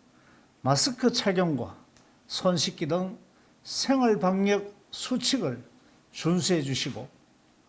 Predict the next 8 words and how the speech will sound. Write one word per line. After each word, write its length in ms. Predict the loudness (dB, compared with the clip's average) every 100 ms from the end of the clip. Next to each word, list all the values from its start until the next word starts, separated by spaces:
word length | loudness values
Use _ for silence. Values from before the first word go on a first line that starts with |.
| -20 -20 _ _
다가오는 540 | 2 4 6 4 4 0
설 580 | 2 4 4 2 -2 -10
명절에는 680 | 2 6 6 6 2 -2 -8 -14 _ _ _ _ _ -12
고향 500 | 0 2 4 4 6
방문과 640 | 6 6 2 2 -2 -4 -14 -20 _ _ _ _ _ _
가족 380 | -4 -2 2 2
모임, 380 | 4 4 2 -2 -12 -20 _ _ _ _
여행을 680 | 2 6 8 6 4 0 -4